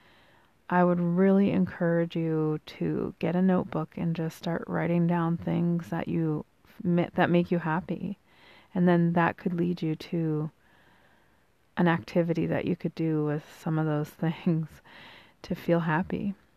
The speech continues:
you know, whether it's music or writing or being outside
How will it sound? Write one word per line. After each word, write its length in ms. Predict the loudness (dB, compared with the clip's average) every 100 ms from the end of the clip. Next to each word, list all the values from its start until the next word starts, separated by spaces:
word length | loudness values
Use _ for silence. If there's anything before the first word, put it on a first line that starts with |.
| _
you 160 | -2
know, 160 | 0 0
whether 280 | 0 0 -2
it's 200 | -4 -2
music 460 | 0 2 0 -4
or 120 | -4 -2
writing 540 | 0 0 0 0 0
or 300 | 0 -2 -6 -10 _ _
being 240 | 2 4 6
outside 960 | 4 0 -2 0 2 2 2 2 0